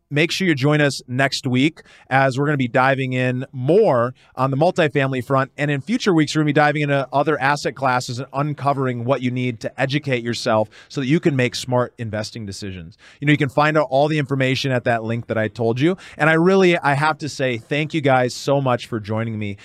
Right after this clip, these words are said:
It's such a pleasure to be able to serve you guys. It's been such a pleasure to put so many episodes together for the Investor Mindset audience. And I'll leave you as I always leave you, and that's to live a life worth inspiring others. And you can do so today by taking what you learned here and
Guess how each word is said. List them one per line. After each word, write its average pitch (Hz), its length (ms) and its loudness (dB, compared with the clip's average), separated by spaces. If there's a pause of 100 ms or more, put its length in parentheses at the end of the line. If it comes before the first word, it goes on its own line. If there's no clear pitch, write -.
(140)
It's 139 140 -6
such 170 180 0
a 156 40 2
pleasure 147 440 0
to - 20 -4
be 139 120 2
able 127 160 0
to 117 80 0
serve 135 300 -2
you 127 120 0
guys. 127 260 2
It's 127 140 -8
been 135 160 -4
such 135 220 -4
a 123 40 -8
pleasure 123 380 -2
to 110 60 -6
put 120 200 -6
so 131 220 -4
many 131 200 -4
episodes 107 540 -4
together 104 500 -2 (300)
for - 80 -12
the 117 80 -2
Investor 110 340 -2
Mindset 104 460 -4
audience. 107 460 -2
And 143 100 4
I'll 156 100 2
leave 175 240 2
you 170 140 4
as 143 160 2
I 131 80 2
always 127 540 0
leave 101 240 -6
you, 120 180 -2
and 123 100 -4
that's 131 280 -4 (240)
to 156 100 0
live 165 160 4
a 165 60 2
life 143 340 2
worth 127 160 -4
inspiring 123 640 -2
others. 113 140 0
And 110 320 -2
you 135 60 -6
can 151 140 -2
do 160 180 4
so 160 180 2
today 131 640 0 (220)
by 147 120 0
taking 185 420 -2
what 147 160 0
you 131 440 0
learned 170 480 2
here 117 340 -2
and 135 120 -8